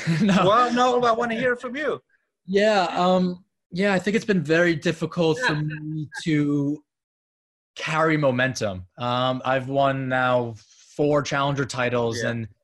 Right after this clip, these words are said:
Speaker 1: every time after winning a challenger title, I've lost either first round or second round, or, you know, I, uh, you know, I got to, uh, quarters of D C, and
Speaker 2: Yeah.
Speaker 1: then the next week I, I couldn't continue. So, I, you know, a lot of it for men's especially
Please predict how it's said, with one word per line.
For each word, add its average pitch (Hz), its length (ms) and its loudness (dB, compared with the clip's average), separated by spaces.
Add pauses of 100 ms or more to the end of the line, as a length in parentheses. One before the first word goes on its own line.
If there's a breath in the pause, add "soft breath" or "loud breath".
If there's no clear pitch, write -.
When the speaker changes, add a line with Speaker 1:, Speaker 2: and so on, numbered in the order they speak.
(220)
Speaker 1:
every 143 220 0
time 143 320 -2
after 139 260 -4
winning 135 320 -4
a 123 40 -6
challenger 143 420 -4
title, 120 340 -4
I've 117 180 -2
lost 117 280 -2
either 113 200 -6
first 127 360 -4
round 131 360 -4
or 113 60 -6
second 120 360 -10
round, 135 460 -4
or, 113 240 -2 (340 soft breath)
you 127 100 -6
know, 123 200 2
I, 117 320 2
uh, 110 440 -2 (440)
you 131 100 -10
know, 117 100 -6
I 113 260 -4 (140)
got 127 260 -2 (100)
to, 117 480 -4
uh, 110 160 -2
quarters 135 460 -2
of 120 220 -4
D 139 160 -6
C, 147 540 0 (340 soft breath)
and 123 80 -2
Speaker 2:
Yeah. 131 40 -2
Speaker 1:
then 123 100 -2
the 123 100 -4
next - 180 -10 (180)
week 143 220 -10
I, 120 220 0
I 123 80 -2
couldn't 127 340 -6
continue. 147 420 -6
So, 143 200 -8
I, 139 80 -6 (120)
you 151 120 -8
know, 143 260 -2
a 143 60 -4
lot 151 360 -6
of 139 140 -4
it 135 140 -4
for 139 320 -2
men's 151 440 -2
especially 120 840 -6